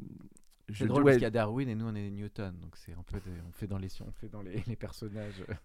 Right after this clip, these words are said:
Speaker 2: C'est ça, et, da-, et Darwin avec le jeu de mots, en
Speaker 1: Dare,
Speaker 2: fait, Dare,
Speaker 1: oui,
Speaker 2: win,
Speaker 1: ça, c'était pas
Speaker 2: oser
Speaker 1: mal.
Speaker 2: gagner.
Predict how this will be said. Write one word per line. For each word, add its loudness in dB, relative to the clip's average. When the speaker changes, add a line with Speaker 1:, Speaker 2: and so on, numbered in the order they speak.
Speaker 2:
C'est 4
ça, 8
et, 10
da-, 6
et 6
Darwin 8
avec 2
le 0
jeu 2
de 4
mots, 4
en -2
Speaker 1:
Dare, 8
Speaker 2:
fait, -6
Dare, 12
Speaker 1:
oui, 2
Speaker 2:
win, 6
Speaker 1:
ça, -2
c'était -6
pas 2
Speaker 2:
oser 6
Speaker 1:
mal. 6
Speaker 2:
gagner. 2